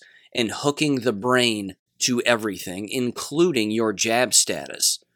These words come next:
then immediately you should be suspicious of this. So here's the abstract. It says, quote, "There should be a strong relationship between knowledge creation,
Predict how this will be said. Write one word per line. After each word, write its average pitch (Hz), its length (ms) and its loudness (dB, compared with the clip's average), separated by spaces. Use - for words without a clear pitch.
then 135 280 2
immediately 135 640 4
you 110 160 0
should 101 260 -2
be 107 140 -2
suspicious - 640 2
of - 140 -10
this. - 320 -14
So - 180 6
here's 143 300 4
the 135 160 6
abstract. 101 720 0
It 123 160 0
says, 104 340 2
quote, - 580 -4
"There 175 140 6
should 170 180 6
be 170 140 6
a 151 60 6
strong 202 440 6
relationship 131 760 6
between 113 400 0
knowledge 131 400 6
creation, 107 720 2